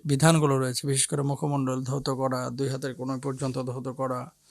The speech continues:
মাথায় মাসাহ করা, মাথা মাসাহ করা, দুই পায়ের টাকনো পর্যন্ত ধৌত করা,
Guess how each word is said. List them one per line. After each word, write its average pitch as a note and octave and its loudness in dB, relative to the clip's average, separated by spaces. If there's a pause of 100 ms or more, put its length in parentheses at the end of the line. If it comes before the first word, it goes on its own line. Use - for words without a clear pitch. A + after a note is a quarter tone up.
(420)
মাথায় D3+ 2
মাসাহ C#3 2
করা, C3 6
মাথা C3+ 8
মাসাহ C#3+ 8
করা, C3+ 6
দুই D3+ 10
পায়ের F#3+ 4
টাকনো E3+ 2
পর্যন্ত D#3+ 2
ধৌত D3+ 4
করা, D#3+ 10